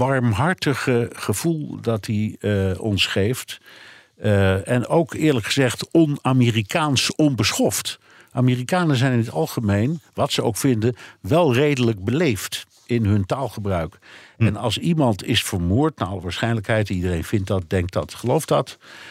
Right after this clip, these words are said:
Speaker 1: ja, dan praat je niet over die man met, als een soort, hè, die, dat, je, je zegt iets netjes. Laat ik het zo, laat ik het daarop houden. Ehm, en, eh,
Speaker 2: Hmm.
Speaker 1: en om dat meteen helemaal naar zichzelf toe te trekken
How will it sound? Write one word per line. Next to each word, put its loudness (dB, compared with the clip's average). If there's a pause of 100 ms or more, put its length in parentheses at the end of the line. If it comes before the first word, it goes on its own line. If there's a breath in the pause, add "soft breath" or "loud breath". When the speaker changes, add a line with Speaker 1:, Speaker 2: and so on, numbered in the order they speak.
(180 loud breath)
Speaker 1:
ja, -2
dan 2
praat 0
je 4
niet 4 (480)
over 0
die 0
man 2
met, 0 (680)
als -4
een -2
soort, -2
hè, -4 (180)
die, -4
dat, -2
je, 0
je 4
zegt 2
iets 4
netjes. 0 (500 loud breath)
Laat -2
ik -2
het -6
zo, 0
laat -2
ik -4
het -10
daarop 2
houden. 0 (540 loud breath)
Ehm, 4 (160)
en, 0
eh, 4
Speaker 2:
Hmm. 6
Speaker 1:
en -2
om 2
dat 2
meteen 2
helemaal 2
naar 2
zichzelf -2
toe -2
te -8
trekken -6